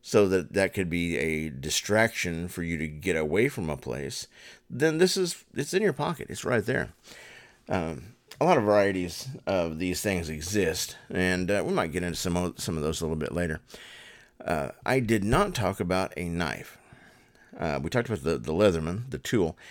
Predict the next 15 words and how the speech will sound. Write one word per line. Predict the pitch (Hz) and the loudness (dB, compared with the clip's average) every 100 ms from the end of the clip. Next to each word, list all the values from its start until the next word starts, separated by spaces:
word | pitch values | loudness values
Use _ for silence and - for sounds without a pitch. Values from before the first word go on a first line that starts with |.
| - - | -20 -4
which | - 104 | 0 0
has | - 170 196 | 0 2 4
a | 160 | 4
knife, | 92 76 92 | 4 2 0
actually | 82 - 78 | -4 -2 0
knives | 87 82 82 113 131 - | 2 2 2 -2 -6 -8
on | - 87 | -4 -4
it, | 98 - - - - - - - | -4 -8 -18 -20 -20 -20 -20 -16
but | - 92 95 92 - | -8 0 4 4 2
I | 98 | -2
highly | 87 101 110 | 0 0 2
recommend | 180 131 - 90 90 90 | 4 4 2 0 2 0
that | |
you | 104 110 | 0 -2
also | - 196 254 - 80 78 | 0 2 2 2 0 -2